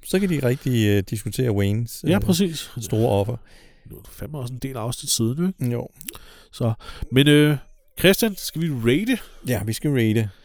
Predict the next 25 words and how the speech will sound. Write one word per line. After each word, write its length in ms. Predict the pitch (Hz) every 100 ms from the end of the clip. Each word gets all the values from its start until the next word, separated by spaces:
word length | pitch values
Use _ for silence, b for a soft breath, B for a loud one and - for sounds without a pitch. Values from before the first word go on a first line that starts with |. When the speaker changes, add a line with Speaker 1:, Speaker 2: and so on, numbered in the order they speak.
| b b -
Speaker 1:
Øh, 800 | 117 113 110 107 107 101 98 95
hva-, 320 | 107 - 76
hvad 180 | 120 123
er 40 |
det, 100 | 117
vi 80 | 113
plejer 200 | 98 107
at 60 | 101
tage 140 | 104
først? 400 | 95 110 - - - -
Speaker 2:
Vi 80 | 107
plejer 260 | - 123
at 60 | 135
sige 140 | 131
bedste 360 | 110 110 - 120
zombie 340 | - 87 92
Speaker 1:
Bedste 260 | - 110 -
Speaker 2:
først. 60 | 98
Speaker 1:
zombie. 360 | 104 90 87 101 b b b b b b b
Jeg 520 | 107 107 117 127 135 117
vil 220 | 113 110
sige, 260 | - 107 101
det 440 | 107 101 95 92 101
er 440 | 92 92 50 52 -
Sofia. 380 | - - 147